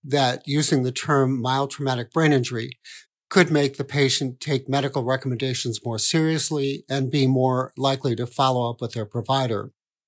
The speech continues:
But there also is the possibility that the mild traumatic brain injury label might be associated with symptom exaggeration or lingering or other negative attributes.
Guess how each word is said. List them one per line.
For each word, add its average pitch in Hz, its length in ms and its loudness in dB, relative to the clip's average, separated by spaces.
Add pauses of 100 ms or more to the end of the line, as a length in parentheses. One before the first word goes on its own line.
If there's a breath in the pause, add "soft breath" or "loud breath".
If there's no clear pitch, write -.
(540 loud breath)
But 160 160 6
there 139 160 6
also 147 440 2
is 117 240 -2
the 123 80 -4
possibility 113 840 -2 (440 loud breath)
that 143 300 2
the 131 320 2
mild 143 320 2
traumatic 135 400 -2
brain 143 180 2
injury 139 260 0
label 127 540 -2
might 139 340 0
be 139 140 0
associated 131 720 0
with 123 100 -4
symptom 143 640 0
exaggeration 135 1040 0
or 107 180 -2
lingering 117 720 0
or 127 320 2
other 123 440 0
negative 117 520 -2
attributes. 123 720 -2